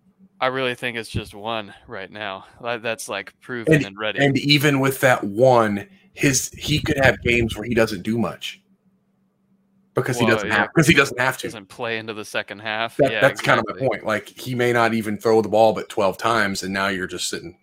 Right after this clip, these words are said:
Speaker 2: But we'll get to him.
Speaker 1: <laughs>
Speaker 2: Um,
Speaker 1: But yeah, like, so, like, with Bryce Young, like you're saying, it's, we're not saying he's gonna do bad. It's just you've gotta draft him at the right value.
Speaker 2: Mm-hmm.
Speaker 1: And for us,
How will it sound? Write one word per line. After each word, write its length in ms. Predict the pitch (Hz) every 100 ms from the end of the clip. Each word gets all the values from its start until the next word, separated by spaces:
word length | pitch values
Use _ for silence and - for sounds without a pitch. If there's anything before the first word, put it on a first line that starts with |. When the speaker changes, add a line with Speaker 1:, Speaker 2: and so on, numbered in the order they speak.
| -
Speaker 2:
But 180 | 107
we'll 140 | - 160
get 160 | 147
to 80 | -
him. 200 | 101 90 - _
Speaker 1:
<laughs> 120 | 139 - - - 127 - - 143 - 127 _
Speaker 2:
Um, 380 | 143 156 139 120
Speaker 1:
But 180 | 117 139
yeah, 300 | 139 135 113
like, 240 | 123 139
so, 240 | 139 170 147
like, 200 | 143 139
with 180 | 147 139
Bryce 300 | 160 151 -
Young, 260 | 147 143
like 180 | 135 131
you're 80 | 135
saying, 400 | - 135 123 117
it's, 160 | 123 -
we're 140 | 139
not 180 | 135 123
saying 340 | - 127 117
he's 400 | 117 120 110 - - _ _ _ _ _ _ _ -
gonna 260 | 123 120
do 300 | 104 127 120
bad. 420 | 98 107 123 107
It's 160 | 110 113
just 320 | - 113 - _ _ _ _
you've 180 | 123 123
gotta 220 | 131 117
draft 360 | 104 110 110 -
him 100 | 110
at 120 | 98
the 100 | 98
right 280 | 98 98 -
value. 420 | 90 90 82 - 50 _ _
Speaker 2:
Mm-hmm. 200 | 110 107
Speaker 1:
And 400 | 120 117 113 110 _ _
for 220 | - 127
us, 360 | 135 160 - -